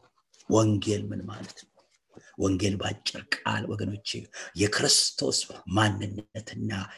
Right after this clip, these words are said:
የክርስቶስ ስራ ነው። እነዚህ ሁለት ነገሮች ከተነገሩ፣ ከታወጁ ወንጌል እየተሰበከ ነው። እነዚህ ሁለት ነገሮች ግን ካልታወጁ፣ ካልተነገሩ ወንጌል እየተነገረ አይደለም። የክርስቶስ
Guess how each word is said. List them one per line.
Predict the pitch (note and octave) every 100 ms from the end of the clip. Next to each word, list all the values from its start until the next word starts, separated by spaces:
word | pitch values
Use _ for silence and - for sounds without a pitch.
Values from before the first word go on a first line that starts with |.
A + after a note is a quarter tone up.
| F2+
የክርስቶስ | F2+ - G#2+ - - - - - -
ስራ | - - -
ነው። | -
እነዚህ | - G#2 G2+
ሁለት | A#2 C#3 - -
ነገሮች | C#3 B2 C3 C3 - - - - -
ከተነገሩ፣ | - D3 C3+ C3 A#2+ C3 B2+ B2+ - -
ከታወጁ | - C#3 - C3 C3 B2+ C3+ B2 - -
ወንጌል | G2 F#2+ G#2+ G#2+ -
እየተሰበከ | G#2 G#2 - - - - -
ነው። | _ _ _ _ - - -
እነዚህ | A#2 B2 C3+
ሁለት | D3 C3+ C#3+
ነገሮች | C#3 C3+ C3 -
ግን | A2 C3 A#2+ -
ካልታወጁ፣ | - A2 A2+ - - C3+ B2+ B2 A#2+ - -
ካልተነገሩ | - A#2+ C3 - C#3 B2+ C3 C3+ C3+ -
ወንጌል | - A#2+ A2 A2+ A2
እየተነገረ | G#2 - - G#2 G#2+ - A2
አይደለም። | - - - _ _ _ _ _ _ _ _ _ _
የክርስቶስ | G2 G2 G#2+ - -